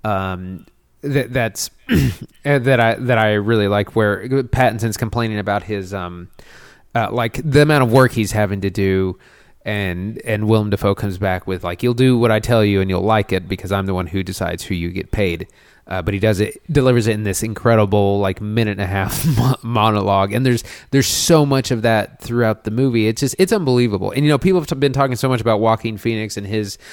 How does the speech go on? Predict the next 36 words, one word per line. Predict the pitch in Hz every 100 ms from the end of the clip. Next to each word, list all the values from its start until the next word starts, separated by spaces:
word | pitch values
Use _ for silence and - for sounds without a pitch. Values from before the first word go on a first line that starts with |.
| - -
performance | 104 110 104 95 -
as | 98
the | 98
Joker | 107 107 101 104
and | 98 95
Oscar | 104 - 87
this, | 110 107 104
you | 95 104
know. | 101 98 - - _
Uh, | 120 110 123
Willem | 139 156 127
Dafoe's | 117 110 95
gonna, | 104 101 92 98
like, | 104 104
if | 101
he | 139 143
<laughs> | 135
doesn't | 113 196 117
win | 113
for | 110 110
this | 107 101
role, | 107 107 104 101 98
then | 98 98 98
it, | 98 101 104
it's, | - -
like, | 110 92 - - - - - - -
it's | 139
by | 123 120 117 120 113
far | - 110
the | 95
best | 98 -
performance | 98 92 92 90
I've | 90
seen | 92 92
all | 92
year. | 101 92 107